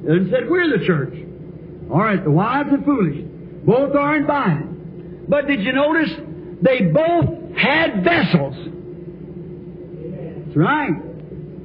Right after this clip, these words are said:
They both was virgins, believers. They both had vessels. But Satan is more than a match for us. We know that.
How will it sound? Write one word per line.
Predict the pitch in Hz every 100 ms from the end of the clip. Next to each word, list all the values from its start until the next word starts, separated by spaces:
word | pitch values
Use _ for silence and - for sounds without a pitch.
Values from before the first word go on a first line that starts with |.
| - - - - -
They | 254 180
both | 247 311 349 - -
was | 285 320 -
virgins, | 311 330 320 165 147 - - - - - - - - - - -
believers. | 208 302 262 151 - - - - - - - - - - - - - - - -
They | 254
both | 185 269 330 330 - - -
had | 294 311 202
vessels. | 330 196 180 147 - - - - - - - - - - - 147
But | 311 349 - - - - - - 175 180 180 - - - - - - - - - - - - - - - - -
Satan | 277 330 311 320 302
is | 226 190
more | 311 320 302
than | 285 254
a | 247
match | 311 330 - -
for | 175 220
us. | 170 135
We | 156 196
know | 247 233
that. | 147